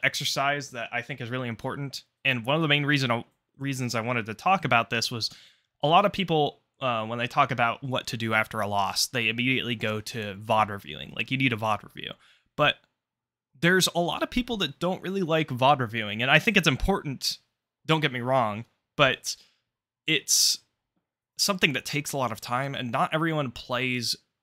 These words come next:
um, games like this and has that much time to vod review all the time, or they might not even know how to vod review, which, you know, I could talk about in a future video. But I think a really nice, easy thing to do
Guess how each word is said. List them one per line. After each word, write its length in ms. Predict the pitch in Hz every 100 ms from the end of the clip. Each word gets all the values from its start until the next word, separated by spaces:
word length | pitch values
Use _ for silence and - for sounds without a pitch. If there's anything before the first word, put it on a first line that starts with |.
| _
um, 500 | 120 98 90 65 65 - _ _ _
games 280 | 131 131 131
like 160 | 117 107
this 240 | 101 -
and 100 | 117
has 440 | - 117 110 107 - _ _ _
that 180 | 120 -
much 220 | 110 -
time 320 | - 104 92
to 60 | 87
vod 260 | - 95 98
review 200 | 117 -
all 100 | -
the 100 | 80
time, 340 | - - - -
or 260 | 156 147 131
they 140 | 160
might 180 | 165 156
not 120 | 151
even 160 | 131 123
know 100 | 113
how 220 | - 120
to 100 | 107
vod 240 | - 73
review, 220 | - - -
which, 220 | 180 - - _ _
you 100 | 117
know, 60 | 107
I 80 |
could 140 | 120 139
talk 220 | 123 120
about 220 | 110 107
in 60 | 107
a 40 |
future 340 | - 117 - 107
video. 460 | 104 95 90 - - _ _
But 220 | 135 127 - _ _ _ _
I 140 | 139 151
think 180 | 175 160
a 60 |
really 340 | 151 185 202 196
nice, 480 | 185 190 190 - -
easy 320 | 139 147 165 180
thing 240 | 170 165
to 100 | 165
do 400 | 131 117 117 123